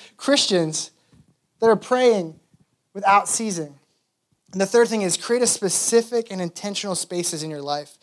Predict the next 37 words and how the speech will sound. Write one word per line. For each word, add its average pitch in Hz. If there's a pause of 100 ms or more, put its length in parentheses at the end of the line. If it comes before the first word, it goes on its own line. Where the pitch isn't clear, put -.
(180)
to -
spend 165
time 156
in 143
prayers 139 (380)
in 156
the 147
example 135
of 113
Jesus. 117 (160)
Jesus 214
would 196
go 185
to 185
a, 156 (240)
a 175
desolate 175
place 165
and 139
be 151
alone. 135 (1040)
That's 190
a 214
great 208
way 208
to 185
start 190
to 180
be 175
a 165
prayerful 175
person, 170
is 156
to 165
create 190
intentional 196
spaces 165